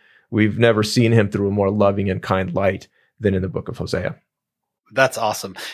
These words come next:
Speaker 2: And I love what you said there. You're looking for answers in places you will never find them.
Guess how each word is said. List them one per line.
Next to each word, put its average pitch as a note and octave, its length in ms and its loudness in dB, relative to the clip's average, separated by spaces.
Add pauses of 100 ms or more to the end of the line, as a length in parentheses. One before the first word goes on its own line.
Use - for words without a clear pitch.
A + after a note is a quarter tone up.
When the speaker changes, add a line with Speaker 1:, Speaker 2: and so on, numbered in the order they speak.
(120)
Speaker 2:
And B2 180 -4
I C3 120 4
love C#3 220 4
what C3+ 120 0
you A#2 80 -2
said C3+ 260 0
there. A2 360 2 (360)
You're G#2 120 -4
looking C3+ 340 2
for G#2 320 2
answers C3 560 0
in G#2+ 200 -6
places G#2+ 440 -2
you G2+ 120 -2
will F#2+ 160 -4
never G#2+ 640 -4 (200)
find G#2 420 -2
them. E2+ 240 -10